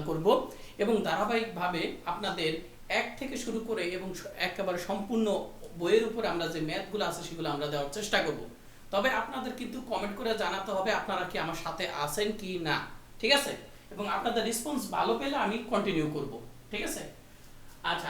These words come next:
আজকে আমি প্রথম যে ম্যাথটা করাবো সেটা হলো যে কি, চ্যাপ্টার একের একটা ম্যাথ, সেটি হলো একটি লৌহ নিউক্লিয়াসের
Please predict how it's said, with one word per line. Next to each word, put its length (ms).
আজকে 260
আমি 100
প্রথম 260
যে 140
ম্যাথটা 260
করাবো 300
সেটা 260
হলো 160
যে 80
কি, 100
চ্যাপ্টার 300
একের 240
একটা 240
ম্যাথ, 180
সেটি 240
হলো 120
একটি 180
লৌহ 220
নিউক্লিয়াসের 500